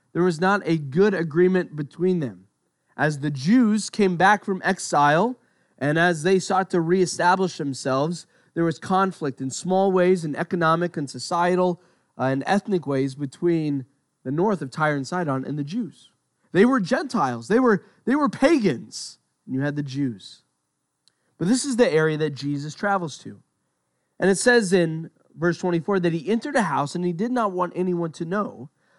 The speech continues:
yet he could not be hidden. There's some question as to why he went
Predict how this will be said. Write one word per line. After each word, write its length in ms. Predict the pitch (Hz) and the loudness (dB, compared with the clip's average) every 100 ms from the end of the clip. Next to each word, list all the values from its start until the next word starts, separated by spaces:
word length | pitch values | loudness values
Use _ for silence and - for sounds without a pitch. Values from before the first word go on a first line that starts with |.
| _ - | _ 0
yet 160 | 185 | 2
he 80 | 185 | 2
could 200 | 147 214 | 0 0
not 200 | 208 185 | 0 -2
be 100 | 170 | -2
hidden. 220 | 147 113 - _ _ _ _ _ _ _ - | -4 -4 -8 _ _ _ _ _ _ _ -4
There's 140 | 196 | 0
some 140 | 233 196 | 0 2
question 340 | 247 240 233 | 2 2 0
as 140 | 202 | -2
to 80 | - | -2
why 300 | 156 160 180 | 0 2 2
he 180 | 175 175 | 2 -4
went 260 | 151 160 | -2 -4